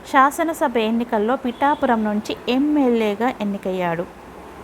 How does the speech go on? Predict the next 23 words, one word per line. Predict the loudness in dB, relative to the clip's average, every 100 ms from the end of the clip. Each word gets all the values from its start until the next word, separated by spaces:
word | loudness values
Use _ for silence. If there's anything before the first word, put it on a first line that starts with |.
| -18 -18 -18 -18 -18 -8
ఇక | 0 4
అతని | 4 2 0 0
గురించి | 0 0 -2 -2 -2
డీటెయిల్గా | -2 0 0 0 0
తెలుసుకున్నట్టయితే, | 0 -2 -2 -4 -2 -2 -2 -2 -2 -4 -2 -2
అతని | -2 -2 -2 -4
సోదరులు | 0 2 4 2 0 0 -2 -2 -2
చిరంజీవి, | 0 -2 -2 -4 -2
నాగేంద్రబాబు | 0 0 -2 -4 -4 -2 0 -2
కూడా | -2 -2 0 0
సినిమా | -2 -4 -2 -4 -4
నటులు. | -4 -4 -2 -2 -2
అతను | -4 -4 -4 -4
పంతొమ్మిది | -4 -2 0 0
వందల | 0 0 -2
తొంభై | -2 -4 0 0 2
ఆరులో | 0 -2 -6 -6 -12 -18 -18 -18 -6 -4
అక్కడ | 2 4
అమ్మాయి | 4 4 2 0 -2
ఇక్కడ | -2 -2
అబ్బాయి | -2 0 0 0
సినిమాలో | -2 -4 -4 -2 0
తెరంగేట్రం | 0 0 2 0 0 -4